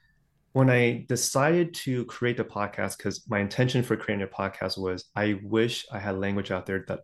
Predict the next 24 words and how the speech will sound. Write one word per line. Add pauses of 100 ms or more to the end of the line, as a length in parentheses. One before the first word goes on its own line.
I
can
comprehend. (400)
And
then
because
I
couldn't
find
it, (340)
why
not
just
create
it,
right?
And (500)
as
I
was
thinking
about
name,
because